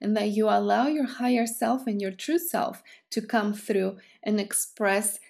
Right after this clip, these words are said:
that of who you are. Because when we play small, when we make others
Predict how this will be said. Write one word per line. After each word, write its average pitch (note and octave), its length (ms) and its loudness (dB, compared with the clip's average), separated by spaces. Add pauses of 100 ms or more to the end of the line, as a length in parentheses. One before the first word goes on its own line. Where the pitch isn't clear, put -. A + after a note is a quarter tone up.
that G3 420 0
of F#3+ 200 -2
who F#3+ 160 -4
you F#3+ 240 0
are. - 360 2 (360)
Because G#3+ 320 0
when A3 160 2
we G#3+ 100 0
play D4+ 400 2
small, A3+ 560 0 (220)
when G#3+ 180 0
we A3 100 4
make B3+ 380 2
others C4 460 2